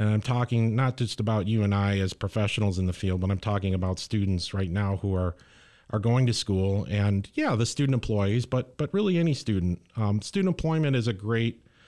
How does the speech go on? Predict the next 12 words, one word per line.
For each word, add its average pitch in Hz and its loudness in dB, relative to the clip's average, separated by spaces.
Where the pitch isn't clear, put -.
place 143 0
for 117 0
that, 107 2
obviously, 110 0
because 107 -2
you're 101 0
working 110 0
while 101 -2
you're 117 2
on 113 0
campus, 107 -2
you're 98 0